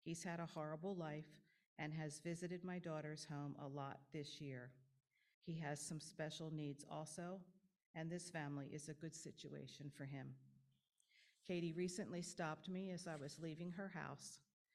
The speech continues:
and she told me that I saved her life many years ago, and I, and that I taught her and her husband that you don't have to be blood related to be family, and she wants to pass this forward to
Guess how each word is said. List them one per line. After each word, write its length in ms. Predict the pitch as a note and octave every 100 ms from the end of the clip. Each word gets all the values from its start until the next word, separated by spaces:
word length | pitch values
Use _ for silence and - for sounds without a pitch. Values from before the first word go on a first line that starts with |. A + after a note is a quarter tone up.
| _ -
and 160 | D#3+ D#3
she 140 | -
told 320 | E3 A3 G#3+
me 160 | F3+ D3
that 160 | D3+ D3+
I 140 | D3+
saved 420 | - E3+ E3 D#3+
her 180 | F3+ F3+
life 440 | D#3+ D3 C#3+ - -
many 220 | D3 D3+
years 360 | C#3+ D3+ D3 D3+
ago, 380 | C#3+ C#3+ C3 C3 - - - _ _ _ _ -
and 220 | E3+ E3 - -
I, 200 | D#3+ D#3 -
and 160 | F3 E3+
that 120 | D#3
I 140 | D3 D3
taught 200 | G#3 F3+ -
her 300 | D#3+ D3 -
and 140 | D#3+
her 160 | F#3+ G#3
husband 520 | D3+ C#3 - C3+ C3+ - - - -
that 80 | -
you 140 | E3 D#3+
don't 240 | F3 F#3+
have 200 | F3 D#3
to 60 | E3+
be 180 | D#3+ D3+
blood 220 | E3 E3 D#3+
related 640 | E3 E3 F3 D3 C#3+ C#3 - _ -
to 60 | D3
be 180 | D#3
family, 580 | F3 - D#3 C#3 - - - - - _ _ _ _ _ -
and 120 | D3 C#3+
she 160 | G3+
wants 300 | F3+ E3 -
to 120 | -
pass 380 | - D#3 D3 - -
this 240 | D#3+ - -
forward 400 | D#3 C#3+ C#3 C#3 - _ -
to 120 | D3+